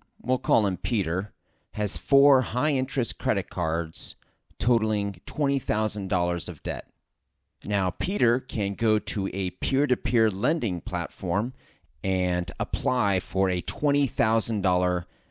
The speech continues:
debt consolidation loan. Peter's loan application then goes through underwriting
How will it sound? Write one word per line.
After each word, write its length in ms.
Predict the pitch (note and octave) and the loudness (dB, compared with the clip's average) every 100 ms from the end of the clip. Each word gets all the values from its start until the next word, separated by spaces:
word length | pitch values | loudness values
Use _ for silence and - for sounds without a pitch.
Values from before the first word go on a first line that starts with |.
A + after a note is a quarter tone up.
| _ - | _ -6
debt 300 | G2 G2+ - | 2 2 0
consolidation 880 | - F#2+ G#2+ G2 G2 C#3 C#3 - D2+ | -4 -2 2 2 4 4 4 0 -4
loan. 300 | D2 B1 - - _ _ _ _ _ _ _ - | -6 -6 -12 -20 _ _ _ _ _ _ _ -8
Peter's 420 | - A2 G2 E2+ | 0 0 0 0
loan 240 | G#2 D#3+ C#3+ | 2 4 4
application 920 | F#2+ F#2 E2 G2+ F#2 - G2 G2 - _ - | 2 0 -2 0 0 0 -2 -2 -8 _ 2
then 300 | C3+ D#3 C3+ | 4 4 4
goes 340 | C3 A#2+ - | 6 6 4
through 400 | - G#2+ G#2+ F#2+ - | 0 2 2 2 0
underwriting 680 | D3+ C#3 F2+ E2 E2 F#2 | 2 4 2 2 0 -2